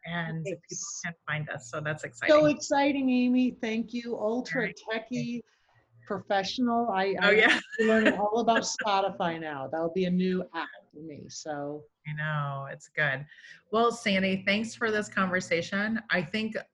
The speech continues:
Speaker 1: the summary of this is, this is about self-acceptance, accepting others,
Speaker 2: Mm-hmm.
Speaker 1: and just being our best selves. And we don't need to call it vanity.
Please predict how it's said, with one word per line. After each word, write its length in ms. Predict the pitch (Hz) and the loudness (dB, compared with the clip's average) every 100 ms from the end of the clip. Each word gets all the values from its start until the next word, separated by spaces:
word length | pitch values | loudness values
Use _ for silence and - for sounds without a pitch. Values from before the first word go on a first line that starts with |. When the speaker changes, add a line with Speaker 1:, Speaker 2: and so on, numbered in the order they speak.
| - | -4
Speaker 1:
the 500 | 170 170 156 147 - - | 2 4 6 2 -2 -10
summary 580 | - 202 196 202 185 175 | -4 0 4 6 6 4
of 220 | 160 156 | 2 2
this 400 | 151 147 151 - - | 2 4 0 -6 -6
is, 420 | 156 160 156 151 - | -2 -2 -2 -6 -4
this 240 | 165 165 | -4 -2
is 160 | 175 165 | -2 -2
about 460 | 160 156 143 143 | -2 0 -2 -2
self-acceptance, 1400 | - 156 156 185 175 - 147 - 151 151 147 - - - _ _ 160 | -6 -4 -4 -4 -6 -2 -2 -2 -2 -2 -6 -14 -20 -20 _ _ -6
accepting 560 | 160 175 165 185 175 | -4 -4 -4 -4 -2
others, 680 | 160 151 151 156 160 - - _ _ - | -2 0 2 0 -2 -8 -18 _ _ -16
Speaker 2:
Mm-hmm. 320 | 123 170 220 | -14 -8 -6
Speaker 1:
and 240 | 160 160 160 - | -4 -6 -6 -2
just 240 | 170 180 156 | -2 -2 -4
being 280 | 165 156 151 | -4 -2 -2
our 140 | 143 | -2
best 340 | 143 139 131 | -4 -8 -10
selves. 460 | - 127 127 151 180 - - - - | -10 -8 -6 -6 -10 -12 -20 -20 -12
And 640 | 143 147 143 147 143 143 - _ 147 143 | -8 -6 -4 -4 -6 -8 -12 _ -14 -14
we 160 | 151 156 | -10 -8
don't 220 | 156 151 | -6 -6
need 140 | 156 156 | -6 -6
to 80 | |
call 260 | 156 156 147 | -6 -6 -6
it 120 | - 147 | -6 -10
vanity. 580 | 139 156 175 269 370 | -8 -6 -6 -6 -10